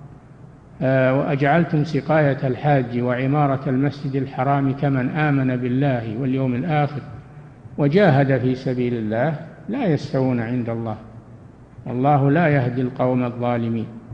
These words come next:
فسمى من فضل عمارة المسجد الحرام وسقاية الحاج على الجهاد سماه ظالماً، والظلم وضع الشيء في غير موضعه.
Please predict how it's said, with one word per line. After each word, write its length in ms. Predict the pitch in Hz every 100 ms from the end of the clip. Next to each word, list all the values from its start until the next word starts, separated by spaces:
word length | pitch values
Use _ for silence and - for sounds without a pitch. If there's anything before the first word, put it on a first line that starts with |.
| - - - -
فسمى 560 | 123 113 165 160 151 139
من 340 | 143 151 143 - - - - - - - - - -
فضل 440 | - 160 147 139 135
عمارة 600 | 123 135 151 151 127 110
المسجد 540 | 131 123 147 - 143 127
الحرام 760 | 127 - 127 143 147 151 151 - - - - - - - - -
وسقاية 680 | 143 123 139 127 151 147 139 147
الحاج 480 | 127 135 143 165 175 - - - - -
على 140 | 143
الجهاد 480 | 143 131 135 156 202 - -
سماه 540 | - - 151 151 127 127
ظالماً، 520 | 143 139 117 120 143 - -
والظلم 420 | 151 131 160 208 170
وضع 240 | 175 139
الشيء 480 | 135 - 156 214 - - - - - - - - -
في 100 | 139
غير 280 | 165 190 143
موضعه. 600 | 143 139 139 120 117